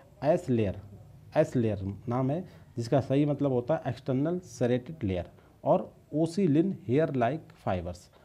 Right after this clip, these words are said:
आर फाउंड इन। केवल स्ट्रक्चर्स का आइडेंटिफिकेशन पूछा कि कहाँ पाई जाती है, एस लेयर कहाँ होती है और फंक्शन क्या करती है, वो बाद में बात करेंगे। पहले अभी केवल ये बताइए एस लेयर होती कहाँ, ये क्वेश्चन पूछा गया। और दूसरा है ओसिलिन हेयर लाइक फाइबर्स कहाँ होते हैं, तो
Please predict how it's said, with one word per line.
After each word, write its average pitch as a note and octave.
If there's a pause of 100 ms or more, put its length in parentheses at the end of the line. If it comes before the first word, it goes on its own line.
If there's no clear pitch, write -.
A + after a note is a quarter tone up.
(200)
आर C3+
फाउंड F#2+
इन। F2+
केवल E3+
स्ट्रक्चर्स C#3+
का -
आइडेंटिफिकेशन C3
पूछा A#2+
कि C#3
कहाँ A#2+
पाई F#2+
जाती F2+
है, A#2
एस B2
लेयर B2
कहाँ A#2
होती C3
है F#3 (480)
और A#2+
फंक्शन B2
क्या D#3
करती D#3
है, C#3
वो B2+
बाद G#2+
में C3+
बात C3+
करेंगे। D#3+
पहले C3
अभी C3 (160)
केवल C3+
ये C3+
बताइए B2+
एस B2+
लेयर D#3+
होती A#2
कहाँ, F#2
ये B2
क्वेश्चन A#2+
पूछा G2+
गया। G2
और A2+
दूसरा A#2+
है F#3 (380)
ओसिलिन C#3
हेयर C3
लाइक D3
फाइबर्स C#3+
कहाँ F2+
होते F2+
हैं, G2
तो A#2+